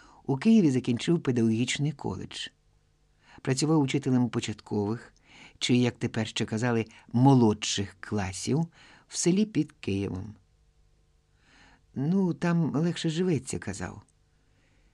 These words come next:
Кімнатку мав у бабці Марини, у якої є коза і молоко, а то розкіш,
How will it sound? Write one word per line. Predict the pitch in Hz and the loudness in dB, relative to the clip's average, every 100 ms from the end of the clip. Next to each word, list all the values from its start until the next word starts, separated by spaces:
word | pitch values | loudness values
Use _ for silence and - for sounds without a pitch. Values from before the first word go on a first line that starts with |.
| _ | _
Кімнатку | - 180 214 214 - | 0 4 4 2 0
мав | 127 120 117 - | 2 4 2 0
у | 131 | 0
бабці | 117 110 - - | 0 -2 -4 -4
Марини, | 110 110 113 131 156 160 _ _ _ _ _ - - | 0 0 2 0 -2 -6 _ _ _ _ _ -20 -4
у | 127 | 0
якої | 120 135 120 117 | 0 2 2 2
є | 117 | 0
коза | 110 113 110 104 98 95 _ | -2 -2 0 -2 -4 -10 _
і | 107 | -4
молоко, | 104 101 - 101 104 127 _ _ - | -4 -6 -8 -8 -8 -10 _ _ -12
а | 110 | -8
то | - 113 - | -2 -4 -2
розкіш, | 120 113 98 - - 120 - | -2 -2 -2 -6 -6 -8 -10